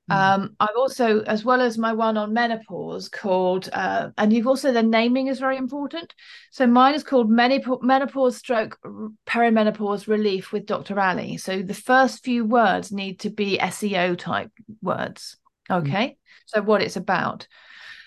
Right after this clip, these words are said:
Speaker 2: Uh, but then you can add your own name to make it unique. Okay. Um, my,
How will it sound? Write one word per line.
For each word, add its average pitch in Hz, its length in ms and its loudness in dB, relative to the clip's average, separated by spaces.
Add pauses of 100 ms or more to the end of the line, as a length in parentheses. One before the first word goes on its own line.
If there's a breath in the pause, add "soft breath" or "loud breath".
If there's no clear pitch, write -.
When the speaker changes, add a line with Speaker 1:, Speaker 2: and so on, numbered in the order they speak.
Speaker 2:
Uh, 190 240 2
but 202 360 0
then 220 180 4
you 202 120 0
can 220 140 2
add 214 160 2
your 208 100 2
own 196 140 0
name 196 240 0
to 202 120 -8
make 185 320 -6
it - 280 -2
unique. 185 520 -2 (200)
Okay. - 360 -10 (500 loud breath)
Um, 214 340 4
my, 254 680 4